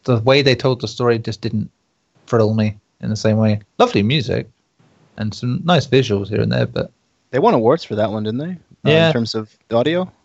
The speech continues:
Speaker 1: Yeah, I mean, yeah, audio is wonderful, but it's just, I don't know, there's something about it's just very mundane, and, yeah, okay, it's like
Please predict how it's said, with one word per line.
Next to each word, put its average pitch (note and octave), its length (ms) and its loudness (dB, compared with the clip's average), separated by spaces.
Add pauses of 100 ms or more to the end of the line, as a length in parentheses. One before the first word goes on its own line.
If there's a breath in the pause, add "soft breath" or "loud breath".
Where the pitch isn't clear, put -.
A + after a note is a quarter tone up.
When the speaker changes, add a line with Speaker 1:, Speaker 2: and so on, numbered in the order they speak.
(400)
Speaker 1:
Yeah, D3 240 4
I A#2 60 4
mean, G2 180 0
yeah, A#2+ 140 4
audio A#2+ 300 0
is - 200 -8
wonderful, G#2+ 480 -4
but - 160 -4
it's - 120 -12
just, - 280 -8 (460)
I C3 40 2
don't C#3 120 6 (140)
know, G#2+ 120 -2
there's D3 140 -10
something C3+ 140 0
about A#2 240 4
it's A#2 100 -10
just A2 240 -10
very A2 160 0
mundane, G#2 680 -2 (840 soft breath)
and, G#2 240 -4 (240)
yeah, A2 260 0 (160)
okay, A2 320 -2 (140)
it's - 400 -12 (840)
like C#3 320 -2